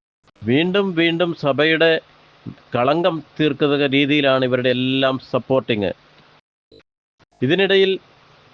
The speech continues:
കഴിഞ്ഞ ദിവസം, ഇന്നലെ ഇരുപത്തിരണ്ട് രൺ-, എട്ട് രണ്ടായിരത്തി ഇരുപത്തഞ്ചിന് ഈ പ്രതിസന്ധി, വലിയ പ്രതിസന്ധികളുടെ എല്ലാം മറവിൽ ഇതിൻ്റെ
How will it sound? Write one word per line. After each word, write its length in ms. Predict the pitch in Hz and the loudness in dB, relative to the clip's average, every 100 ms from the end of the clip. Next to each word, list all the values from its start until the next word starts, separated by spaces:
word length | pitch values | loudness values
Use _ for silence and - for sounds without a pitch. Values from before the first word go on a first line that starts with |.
| - | -4
കഴിഞ്ഞ 280 | 139 151 180 190 | 0 0 0 0
ദിവസം, 280 | 180 143 113 - - _ _ _ _ _ _ - 120 | 0 0 -4 -6 -20 _ _ _ _ _ _ -6 0
ഇന്നലെ 280 | 143 170 175 | 2 2 0
ഇരുപത്തിരണ്ട് 560 | 151 156 165 165 160 170 170 - 123 117 | 0 -2 -2 -2 0 2 0 -4 -8 -2
രൺ-, 260 | 120 131 - 127 | -2 -2 -4 -4
എട്ട് 220 | - 151 151 - 117 | -2 -2 -2 -2 -4
രണ്ടായിരത്തി 460 | 120 131 139 131 127 | 0 0 0 0 0
ഇരുപത്തഞ്ചിന് 520 | 127 110 117 107 92 - _ _ _ _ _ - _ - 139 | 0 -2 -4 -2 -6 -10 _ _ _ _ _ -20 _ -8 0
ഈ 20 | 180 196 | 0 2
പ്രതിസന്ധി, 460 | 160 156 156 175 143 | -2 -2 -2 -2 0
വലിയ 360 | 139 165 180 190 180 | 0 2 2 0 0
പ്രതിസന്ധികളുടെ 560 | 160 160 165 170 165 151 | -2 0 0 0 0 0
എല്ലാം 340 | 156 156 160 147 | 0 2 0 2
മറവിൽ 320 | 143 135 110 - _ _ _ _ _ - 113 | 0 0 -2 -8 _ _ _ _ _ -10 -4
ഇതിൻ്റെ 220 | 147 | 0